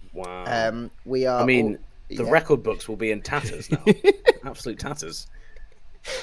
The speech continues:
Speaker 1: They're gonna, how are we gonna, how are we gonna cope?
Speaker 2: Well, one day, Nate, we will go back and rescore them all. Maybe this is, this is what
Speaker 1: What?
Speaker 2: we need.
Speaker 1: Yeah.
Speaker 2: You know,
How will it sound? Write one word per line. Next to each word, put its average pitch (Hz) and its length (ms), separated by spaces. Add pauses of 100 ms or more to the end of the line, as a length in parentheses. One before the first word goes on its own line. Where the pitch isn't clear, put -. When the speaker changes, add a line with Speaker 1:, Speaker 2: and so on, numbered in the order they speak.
(360)
Speaker 1:
They're 120 160
gonna, 120 220
how 160 180
are 151 40
we 135 100
gonna, 123 320 (300)
how 151 120
are 151 40
we 143 60
gonna 127 140
cope? - 340 (180)
Speaker 2:
Well, 143 220
one 175 240
day, 104 240
Nate, - 300
we 127 140
will 120 140
go 127 140
back 165 240
and 120 100
rescore 123 360
them 123 140
all. 127 260 (340)
Maybe 143 240
this 139 220
is, 123 240 (320)
this 123 240
is 117 300 (120)
what 123 120
Speaker 1:
What? - 80
Speaker 2:
we 117 80
need. 120 440 (220)
Speaker 1:
Yeah. 107 320 (300)
Speaker 2:
You - 180
know, - 100